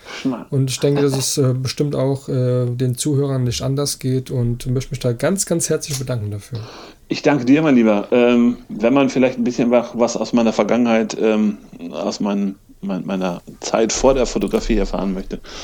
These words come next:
Speaker 2: Ja.
Speaker 1: auf meiner Internetseite gibt's halt einen etwas ausführlicheren Lebenslauf.
Speaker 2: Ja.
Speaker 1: Aber ansonsten
Speaker 2: Der ist aber komischerweise weg, ne?
Speaker 1: Bitte?
Speaker 2: Das wollte ich noch mal sagen. Ähm, der ist weg.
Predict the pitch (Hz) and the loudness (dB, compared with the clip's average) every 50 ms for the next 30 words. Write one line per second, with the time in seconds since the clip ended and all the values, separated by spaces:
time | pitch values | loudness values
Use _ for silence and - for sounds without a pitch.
0 | - - - - 143 123 120 107 101 92 90 101 101 92 87 110 110 127 113 107 | -14 -10 -4 0 0 2 2 2 0 0 0 0 0 0 0 0 2 2 2 2
1 | 101 98 95 104 101 95 101 98 98 92 - - - 92 90 87 90 90 87 87 | 2 0 2 2 0 0 0 -2 -4 -4 -4 -4 -4 -2 -2 -2 -2 -4 -4 -4
2 | - 95 87 - - 101 - - 120 113 101 95 113 95 95 95 98 123 131 127 | -6 -6 -6 -4 -4 -4 -4 -2 -2 -2 -2 -2 -2 -4 -2 -2 -2 -2 -2 -2
3 | 123 - 117 107 101 95 - - - - - 135 127 123 123 - - 107 113 107 | -2 -2 -4 -4 -4 -6 -8 -10 -8 -4 -2 0 0 -2 -4 -6 -4 -2 0 2
4 | 107 107 104 98 - - 104 104 95 107 117 135 143 139 - - - - - 156 | 2 4 2 2 2 0 0 2 4 6 6 6 6 6 6 6 6 6 4 2
5 | - - 165 175 185 170 165 147 151 135 135 147 185 185 - 123 135 180 202 - | 2 0 2 2 2 2 2 2 2 2 2 0 -2 0 0 0 2 0 0 -4
6 | - - - - - - - - - - - 113 104 156 190 - - - - - | -8 -10 -12 -14 -16 -18 -18 -20 -14 -6 -2 2 2 2 2 0 -10 -20 -20 -20
7 | - - - 151 127 - 147 147 - - 160 151 143 135 127 120 135 143 160 151 | -16 -8 -6 -4 0 0 0 0 0 -2 -2 0 0 0 0 0 0 0 0 0
8 | 131 123 127 156 151 127 127 127 123 123 123 123 120 123 127 123 - 127 127 117 | -2 -2 -2 -2 0 2 2 2 2 2 0 0 0 -2 -2 -2 -2 -2 -2 0
9 | 127 165 165 - - | -2 -4 -6 -6 -14